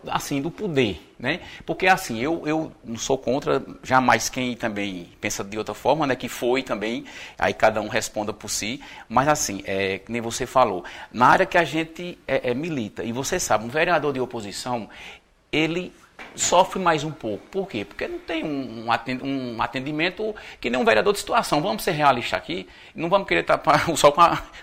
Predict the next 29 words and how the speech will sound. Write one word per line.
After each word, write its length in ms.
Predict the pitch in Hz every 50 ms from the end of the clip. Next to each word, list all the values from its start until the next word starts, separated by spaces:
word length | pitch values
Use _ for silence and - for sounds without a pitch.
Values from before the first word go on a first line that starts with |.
| -
com 80 | - 175
a 40 | 180
peneira. 460 | 180 196 185 165 135 123 104 95 92 - - - - -
Dizer 200 | 120 135 156 151
que 120 | - 147
é 40 | 147
a 100 | 143 139
mesma, 340 | 135 147 151 147 147 147 - - - - -
o 100 | - - 127
vereador 380 | 123 143 143 143 139 135 135
de, 220 | 135 143 143 139 143
de 100 | - 135
oposição 540 | 135 135 147 143 135 135 127 - 151 160 170
tem 140 | - 170
o 40 | 170
mesmo 220 | 165 160 156 156 147
acesso 320 | 135 - - 170 160 -
que 80 | - 170
o 40 |
de, 140 | 156 151 160
de, 140 | 143 147 147
de, 540 | 131 139 135 127 120 117 110 104 98 95 - - _ _ -
de 80 | 117
situação 400 | 117 - - 131 120 - - 113
tem, 140 | 113 - 139
que 100 | 135 -
não 100 | 185 196 185
tem, 240 | - 101 92 82 - - _ _ _ _ _ _ _
né? 220 | - 104 127 156